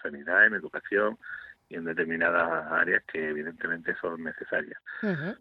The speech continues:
Speaker 1: Pero, insisto, eh, lo que yo destacaría por encima de todo es que es muy difícil. Y en el Consejo Económico y Social esto sí es algo bastante habitual, es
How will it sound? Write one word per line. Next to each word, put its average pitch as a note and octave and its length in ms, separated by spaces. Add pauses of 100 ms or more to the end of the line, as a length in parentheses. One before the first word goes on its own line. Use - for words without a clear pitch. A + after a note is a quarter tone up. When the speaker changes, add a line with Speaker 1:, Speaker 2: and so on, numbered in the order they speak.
Speaker 1:
Pero, F2+ 520 (160)
insisto, F#2 640
eh, F2 320
lo F2+ 480
que - 180
yo F2+ 100
destacaría F2+ 600
por F#2+ 160
encima F#2+ 320
de F2+ 80
todo F#2 320 (560)
es A2 140
que - 100
es F#2+ 60
muy A2+ 180
difícil. - 440 (260)
Y - 240
en D#2 140
el D#2+ 140
Consejo F#2 360
Económico F#2 340
y F2 40
Social G2 400 (220)
esto - 320
sí F#2+ 120
es F#2+ 120
algo F#2+ 380 (560)
bastante F2+ 840
habitual, G2 560 (440)
es A2 140